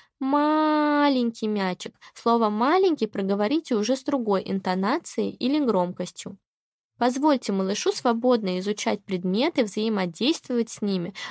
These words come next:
но иногда напоминайте про размеры ребёнку. Затем спросите его, где большой мяч. Понаблюдайте за реакцией малыша, куда он начнёт смотреть, покажет ли он вам на нужный мячик.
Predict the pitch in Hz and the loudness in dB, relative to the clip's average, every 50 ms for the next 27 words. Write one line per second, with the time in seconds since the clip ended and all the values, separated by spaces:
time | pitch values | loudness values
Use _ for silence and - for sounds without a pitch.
0 | - _ - 208 208 214 220 220 220 214 220 196 254 311 370 370 294 - 226 214 | -8 _ -2 0 2 2 2 0 0 -2 0 0 2 2 2 2 0 0 0 0
1 | 214 208 214 233 262 339 - - 226 - 214 220 254 277 294 - 277 262 247 220 | 0 2 2 0 0 0 0 -2 -2 0 0 2 2 2 0 0 0 0 2 2
2 | 196 190 185 185 185 208 202 196 208 196 190 185 190 - - - - - - - | 0 0 -2 -2 -2 -2 -2 0 0 0 -2 -2 -6 -8 -12 -16 -16 -18 -8 -4
3 | - 214 214 - 339 370 - - - 349 349 - - 285 254 220 - - 208 196 | -4 -2 -2 -2 -4 -6 -4 -2 0 0 0 0 0 0 0 0 -2 -2 -2 0
4 | 190 190 180 180 180 175 190 - 277 311 370 - - - - _ - 175 196 226 | 0 0 -2 -2 -4 -6 -4 0 0 0 0 -2 -8 -20 -14 _ -2 2 2 4
5 | 277 294 285 - - - 330 311 285 254 226 196 190 190 185 175 170 160 - - | 4 2 2 0 0 2 2 4 4 4 4 2 2 0 0 -2 -2 -6 -10 -16
6 | _ _ _ _ _ - 202 214 247 269 330 359 381 349 277 214 202 - - 196 | _ _ _ _ _ -2 0 0 0 2 2 2 4 4 4 2 2 0 -2 0
7 | 208 214 247 262 254 214 208 - - - 190 185 180 185 196 220 247 240 - - | 2 2 4 4 2 2 0 -4 -8 -6 -4 -2 0 0 0 0 0 -2 -2 -4
8 | 190 190 - - - - _ - 247 214 262 277 294 277 233 208 196 202 - - | -6 -6 -8 -12 -20 -8 _ -2 2 4 4 4 4 4 2 2 0 -2 -2 -4
9 | 208 196 190 - - 202 196 196 - - 202 202 247 294 - - - - _ - | -4 -4 -2 -2 -2 -2 -2 -2 -2 -2 -2 0 -2 -2 -4 -10 -20 -10 _ 0
10 | 240 240 - 196 180 214 226 262 254 262 262 262 269 262 262 247 247 233 247 247 | 0 0 2 2 2 2 2 0 0 0 0 2 2 2 2 2 2 2 2 2
11 | 240 233 240 233 240 233 247 240 233 233 226 220 220 - - - | 0 2 2 0 0 0 0 0 0 0 0 0 -2 -4 -8 -14